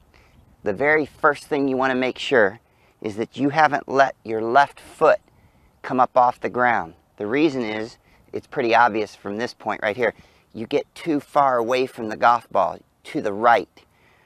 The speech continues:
So simply by keeping your left foot on the ground, your left heel,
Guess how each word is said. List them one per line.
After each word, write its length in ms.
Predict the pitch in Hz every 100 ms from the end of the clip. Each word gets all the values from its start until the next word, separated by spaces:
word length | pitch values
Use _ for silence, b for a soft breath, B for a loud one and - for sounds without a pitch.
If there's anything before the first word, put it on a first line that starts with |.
| _
So 140 | -
simply 420 | 95 156 151 156
by 200 | 131 123
keeping 380 | 107 147 139 127
your 140 | 113 113
left 220 | 131 -
foot 260 | - 139 - -
on 260 | 123 127
the 80 | 127
ground, 380 | 120 123 104 92
your 140 | 95
left 320 | 101 131 - -
heel, 380 | 175 113 73